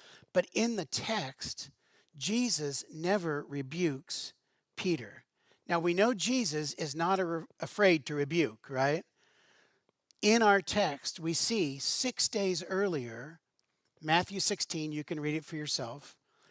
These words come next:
Jesus goes to the disciples and he says, "Now, who do you say that I am?" And then Peter says, you know, getting it right for sure, "You are the Christ, the Son of the living God."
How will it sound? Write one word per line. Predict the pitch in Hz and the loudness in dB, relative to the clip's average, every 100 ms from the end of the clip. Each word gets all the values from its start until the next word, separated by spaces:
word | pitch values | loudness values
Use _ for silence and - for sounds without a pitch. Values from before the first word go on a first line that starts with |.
| _ _ - | _ _ -10
Jesus | 131 180 208 226 175 | -4 0 0 0 2
goes | 196 196 | 2 2
to | - | 0
the | 190 | -2
disciples | 185 - 147 147 170 143 | 2 4 4 2 -2 -6
and | 147 | -6
he | |
says, | 147 170 143 | -4 -4 -2
"Now, | 170 160 | -2 -2
who | 220 | -2
do | 226 | 0
you | 226 | 0
say | - 208 | 2 4
that | 185 | 6
I | 180 | 4
am?" | 185 196 123 110 _ _ _ _ _ _ _ _ _ - - - - | 4 2 -2 -10 _ _ _ _ _ _ _ _ _ -20 -20 -18 -4
And | 175 175 | -2 0
then | 160 160 | -2 -4
Peter | - 226 220 | -6 -4 -2
says, | 190 - 151 135 131 - - | -2 -2 -2 -4 -6 -10 -8
you | 190 175 | -2 -2
know, | 139 143 151 - _ 302 202 | 0 -2 -6 -12 _ -20 2
getting | 202 - | 4 4
it | 185 | 2
right | 180 165 123 | 6 6 6
for | - 147 | -2 -6
sure, | - 180 131 120 - _ | -2 -2 -2 -6 -16 _
"You | 165 175 | -4 0
are | 160 | 0
the | - | -2
Christ, | - - 214 151 131 - | -10 -2 0 0 -4 -8
the | - | -6
Son | - - 175 | -2 -2 -2
of | 170 | -4
the | 160 | -4
living | 156 147 139 | -4 -4 -8
God." | 131 107 - _ | -14 -16 -20 _